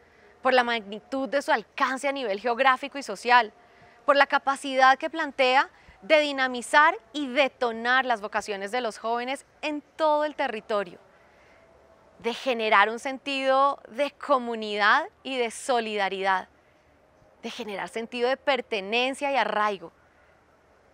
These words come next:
que pueda converger en un asunto de identidad compartida. Además, se enfoca en la creatividad y en la inspiración de los jóvenes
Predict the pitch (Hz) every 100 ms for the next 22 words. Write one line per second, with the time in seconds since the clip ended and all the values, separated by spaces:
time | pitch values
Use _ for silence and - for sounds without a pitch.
0 | _ - 233 190 196 202 214 226 262 -
1 | _ _ _ - 269 190 196 180 - 247
2 | 254 262 _ _ _ _ _ _ _ _
3 | - 233 208 202 - 247 226 240 240 226
4 | 214 202 180 170 - 196 208 185 - 160
5 | 175 _ _ _ _ _ _ _ _ -
6 | 247 247 262 311 - - - _ - -
7 | - 302 269 285 320 339 - 370 285 -
8 | 269 240 233 254 370 - - 294 294 294
9 | - 311 277 - 302 302 339 339 - 285
10 | 294 330 370